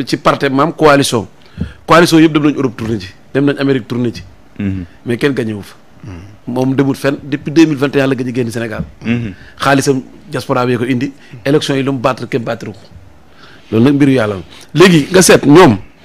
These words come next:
Speaker 1: Amadou Ba, soo jàngatee surtout Amadou Ba ci wàllu résultat yi.
Speaker 2: Mhm.
Speaker 1: Ba ñeenti nu ñu leen écarté ñu sol. Man damay wax ne Amadou Ba, résultat mi mu am, kuy jàng dëgg bettu la. Li tax Macky Sall duggut ci campagne bi, wax naa ko, Aliou Sall laaj naa ko, ma ne ko, mais président nan la mën a nekkee directeur campagne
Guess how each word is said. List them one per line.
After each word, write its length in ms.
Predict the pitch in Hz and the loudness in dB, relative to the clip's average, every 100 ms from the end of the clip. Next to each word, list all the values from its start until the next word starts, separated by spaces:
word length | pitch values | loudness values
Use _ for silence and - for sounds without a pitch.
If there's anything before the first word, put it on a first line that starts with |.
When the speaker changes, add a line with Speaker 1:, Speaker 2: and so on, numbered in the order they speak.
| - - | -20 -2
Speaker 1:
Amadou 300 | 160 170 147 | 0 2 2
Ba, 140 | 123 | 0
soo 180 | 110 151 | 0 0
jàngatee 340 | 135 135 127 110 | 0 -2 -4 -6
surtout 260 | 139 - | -8 -8
Amadou 240 | 120 120 113 | -6 -6 -6
Ba 120 | 107 104 | -8 -4
ci 80 | 131 | -2
wàllu 200 | 123 117 | -2 -2
résultat 380 | 117 123 117 | -6 -4 -6
yi. 100 | 98 - | -6 -10
Speaker 2:
Mhm. 260 | 104 98 92 | -6 -6 -4
Speaker 1:
Ba 80 | 110 | -2
ñeenti 340 | 123 127 113 131 | 0 0 0 -2
nu 120 | 127 | 0
ñu 80 | 131 | -2
leen 140 | 131 | -4
écarté 340 | 127 117 113 | -4 -6 -4
ñu 80 | 117 | -6
sol. 160 | 113 95 | -6 -6
Man 120 | 110 | -4
damay 160 | 147 180 | 0 0
wax 120 | 156 | 0
ne 60 | - | 0
Amadou 220 | 170 147 | -2 0
Ba, 180 | 123 147 - - - - - - - | -2 -4 -8 -20 -20 -20 -20 -12 -6
résultat 440 | 127 165 151 135 | -2 -2 0 0
mi 100 | 131 | -2
mu 60 | 131 | -4
am, 200 | 117 135 - _ - - - - - - - | -6 -8 -10 _ -20 -20 -20 -20 -20 -20 -8
kuy 160 | 165 147 | -4 0
jàng 220 | 135 123 | 0 -2
dëgg 240 | 113 107 | -6 -6
bettu 260 | 104 104 95 | -8 -10 -14
la. 80 | 87 | -14
Li 80 | - | -8
tax 120 | 175 156 | -6 -4
Macky 180 | 135 | -4
Sall 200 | - 123 | -6 -6
duggut 240 | 117 120 - | -6 -8 -8
ci 80 | 113 | -4
campagne 380 | 113 107 107 | -2 -2 -4
bi, 100 | 80 - | -6 -10
wax 140 | - | -4
naa 160 | 123 139 | -4 -4
ko, 120 | 87 | -6
Aliou 200 | 92 117 | -8 -8
Sall 240 | 110 127 107 | -4 -4 -4
laaj 160 | 107 107 | -6 -6
naa 140 | 139 | -8
ko, 120 | - | -6
ma 100 | 113 | -6
ne 60 | 110 | -6
ko, 100 | - | -6
mais 120 | 110 104 | -8 -6
président 420 | 127 117 110 107 | -8 -8 -8 -8
nan 120 | 135 | -6
la 60 | 131 | -4
mën 120 | 123 | -4
a 40 | |
nekkee 260 | 120 113 113 | -6 -6 -8
directeur 380 | 104 110 120 107 | -8 -10 -10 -8
campagne 400 | 120 113 107 | -8 -6 -8